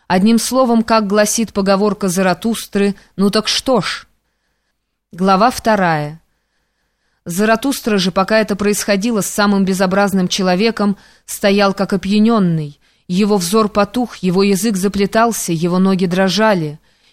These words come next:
И кто сумел бы отгадать, какие мысли бежали тогда по душе Заратустры? Но видно было, что дух его отступил от него,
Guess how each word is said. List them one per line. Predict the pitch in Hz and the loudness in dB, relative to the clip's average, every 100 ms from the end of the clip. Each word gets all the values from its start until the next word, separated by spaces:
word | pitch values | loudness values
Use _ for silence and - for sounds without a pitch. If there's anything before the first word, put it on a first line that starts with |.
| - | -6
И | 190 | -6
кто | - 254 | -2 -2
сумел | - 240 254 | 2 2 2
бы | 220 233 | 2 2
отгадать, | 214 240 240 226 - | 2 0 2 0 0
какие | 180 180 214 | -4 0 2
мысли | 220 247 - 185 | 2 0 -2 -2
бежали | 180 175 196 185 | 0 0 0 0
тогда | 185 175 190 | -2 -2 -2
по | 190 | -2
душе | 180 180 196 | -2 -2 -2
Заратустры? | 175 196 196 240 208 - - 151 143 _ _ _ _ | 0 -2 -2 -4 -8 -8 -12 -12 -14 _ _ _ _
Но | 190 202 | 0 2
видно | 220 214 220 | 2 2 2
было, | 202 226 214 | 2 0 -2
что | - 214 | -2 -2
дух | 220 233 | 0 -2
его | 196 185 180 185 | -2 0 0 -2
отступил | - - 208 254 254 | -6 -6 -4 0 0
от | 180 | 0
него, | 185 175 160 156 | 0 0 0 -4